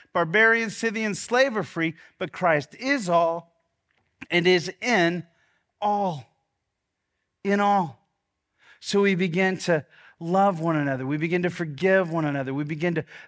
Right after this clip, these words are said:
bear one another's burdens. "Forgive as the Lord forgave." And over all these virtues, put on love, which binds them together in perfect unity.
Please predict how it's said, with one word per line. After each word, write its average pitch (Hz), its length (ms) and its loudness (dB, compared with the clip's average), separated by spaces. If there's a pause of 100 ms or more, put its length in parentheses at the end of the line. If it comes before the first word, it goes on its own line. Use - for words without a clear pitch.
bear 190 300 4
one 185 160 0
another's 170 340 0
burdens. 170 420 0
"Forgive 180 420 0
as 180 100 -4
the 170 80 -6
Lord 175 240 0
forgave." 180 440 0
And 165 140 0
over 165 300 -2
all 202 280 0
these 196 180 -4
virtues, 170 500 -2 (360)
put 214 180 0
on 196 280 2
love, 202 520 2 (520)
which 147 280 -4
binds 190 460 2
them 190 340 -2 (240)
together 175 420 2
in 156 180 -4
perfect 165 440 -4
unity. 170 480 0